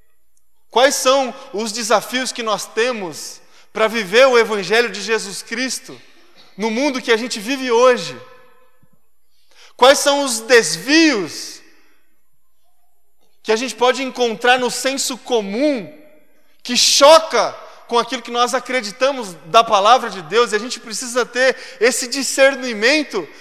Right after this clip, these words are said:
pra identificar esses, esses desvios e esse padrão do mundo. Tem gente, meu irmão e minha irmã, que vive, é, no mundo,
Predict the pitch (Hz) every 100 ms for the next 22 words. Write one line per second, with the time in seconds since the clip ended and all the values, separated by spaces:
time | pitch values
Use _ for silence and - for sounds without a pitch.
0 | - - 247 262 233 285 - 285 220 262
1 | 311 277 - 240 220 - 226 226 233 202
2 | 196 220 156 156 269 277 196 - - -
3 | - 226 254 247 - 247 220 214 294 285
4 | 214 202 226 202 139 117 - - - -
5 | - - - - - - - - - -
6 | - - - - - - 254 285 196 226
7 | 285 - 196 190 214 190 185 220 208 175
8 | 175 190 220 196 170 196 196 - 220 214
9 | 180 135 - - - - - - - 139
10 | 135 214 220 226 226 190 131 - - -
11 | - - - - - 147 147 127 117 -
12 | - - - - - - - 156 180 196
13 | 294 285 185 131